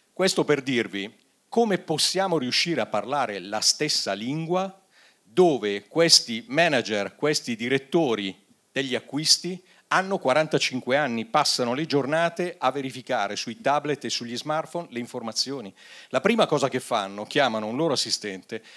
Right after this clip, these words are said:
e dicono: "Questa società ha richiesto di diventare fornitore. Allora voglio immediatamente un dossier." Qual è il dossier? Che cosa voglio sapere? Voglio sapere se quello che mi hanno detto dentro il sito internet corrisponde al vero.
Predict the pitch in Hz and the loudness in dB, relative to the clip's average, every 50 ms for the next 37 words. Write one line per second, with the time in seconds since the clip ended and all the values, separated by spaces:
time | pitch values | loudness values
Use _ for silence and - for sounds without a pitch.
0 | - - _ - 135 135 156 127 - - 113 110 113 - 185 185 175 - 156 - | -20 -20 _ -8 -4 -2 -2 -2 -2 -2 -2 -2 -2 0 2 2 2 2 2 0
1 | - 151 - 190 185 - 220 226 208 - - - _ 165 170 190 180 - 160 147 | 0 0 2 2 2 4 2 2 2 0 -4 -2 _ 4 4 4 2 2 2 2
2 | 139 - - 139 123 123 113 113 120 120 117 - 113 107 107 - - 104 110 113 | 2 2 0 -2 -2 -4 -4 -4 -4 -6 -4 -4 -6 -6 -6 -6 -8 -6 -6 -8
3 | 107 - 85 82 82 92 - _ _ _ _ _ _ - - - _ _ _ _ | -8 -8 -10 -12 -12 -14 -16 _ _ _ _ _ _ -20 -20 -20 _ _ _ _
4 | - 156 151 127 113 117 120 160 185 190 180 185 185 170 147 131 135 131 131 143 | 0 2 2 2 0 2 4 4 4 6 4 4 4 4 2 0 0 0 0 0
5 | 139 135 139 143 - 165 165 170 156 156 139 - - 90 85 95 - _ _ _ | 0 0 -2 -4 -4 -6 -6 -6 -6 -4 -4 -4 -4 -4 -6 -10 -12 _ _ _
6 | - 139 131 123 110 95 95 95 98 - - - 95 - - - _ - - 120 | -4 -2 0 0 -2 -2 -6 -6 -4 -4 -4 -4 -4 -8 -12 -14 _ -8 -6 -4
7 | - 151 135 120 110 113 107 101 104 - - 98 - - 87 87 85 - - - | -2 0 0 0 0 -2 -2 -4 -4 -6 -6 -6 -8 -8 -8 -8 -10 -10 -12 -16
8 | - - - - 175 202 214 196 - 208 - 190 139 120 - 151 - - 196 190 | -20 -16 -4 -2 2 2 4 4 4 4 4 4 4 4 2 2 2 2 4 4
9 | 165 - 143 120 123 117 110 117 117 151 147 - - 110 95 110 123 123 - 107 | 4 4 2 2 2 2 2 2 2 2 0 0 -2 -4 -2 -2 -2 -2 -4 -4
10 | 104 - - 113 101 - 104 101 95 90 90 - 95 90 98 101 - - - 147 | -4 -2 -4 -4 -6 -6 -8 -8 -8 -8 -10 -10 -10 -10 -10 -10 -8 -4 -2 0
11 | 139 151 - - 147 151 165 170 160 147 120 98 82 78 80 92 - | 0 0 -2 -2 -4 -2 -2 -2 -4 -4 -4 -6 -8 -8 -10 -14 -16